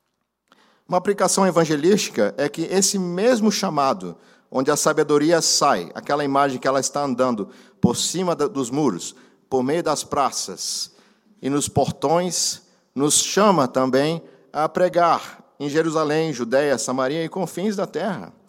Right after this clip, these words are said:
Se esse clamor está realmente fazendo diferença na sua vida e você conhece a seriedade da palavra de Deus, então, de alguma maneira, nós devemos nos juntar nessa trupe da sabedoria.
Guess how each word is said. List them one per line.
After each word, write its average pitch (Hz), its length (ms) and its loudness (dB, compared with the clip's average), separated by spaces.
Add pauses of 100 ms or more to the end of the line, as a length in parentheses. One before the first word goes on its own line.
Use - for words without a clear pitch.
(360)
Se - 240 -2
esse 185 300 4
clamor 190 800 0 (600)
está 147 300 2
realmente 165 420 2
fazendo 147 360 0
diferença 135 840 -4 (280)
na 110 140 -2
sua 127 320 0
vida 107 280 0
e 104 40 0
você 104 300 -4
conhece 107 480 -4
a 101 40 -4
seriedade 98 600 -4
da 95 120 -4
palavra 92 460 -6
de 82 120 -14
Deus, 92 420 -8 (400)
então, 104 240 -6
de 101 80 -2
alguma 135 260 2
maneira, 123 640 4
nós 110 160 2
devemos 113 320 2
nos 120 140 0
juntar 110 600 -2 (360)
nessa 98 400 -2
trupe 113 520 -8 (440)
da 92 180 -6
sabedoria. 92 680 -6